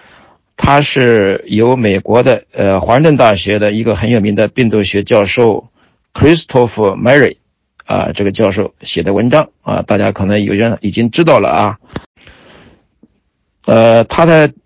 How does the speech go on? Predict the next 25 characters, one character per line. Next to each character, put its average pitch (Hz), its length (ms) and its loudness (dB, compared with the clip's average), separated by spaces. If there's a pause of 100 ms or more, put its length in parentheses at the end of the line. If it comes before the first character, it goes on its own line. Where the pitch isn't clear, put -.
(200)
他 156 160 0
在 151 140 2
这 151 120 0
篇 120 200 2
重 131 160 -2
磅 113 160 0
文 107 100 0
章 113 240 -2
是 - 460 -6 (720)
预 160 180 2
测 131 300 0 (260)
这 - 140 -4
个 101 140 0
欧 165 160 0
美 147 100 4
国 101 140 -2
家 110 200 2
会 107 320 0
在 104 440 0 (140)
今 185 180 2
年 147 160 4
的 117 160 0
三 160 320 2
月 160 140 4
底 95 440 -6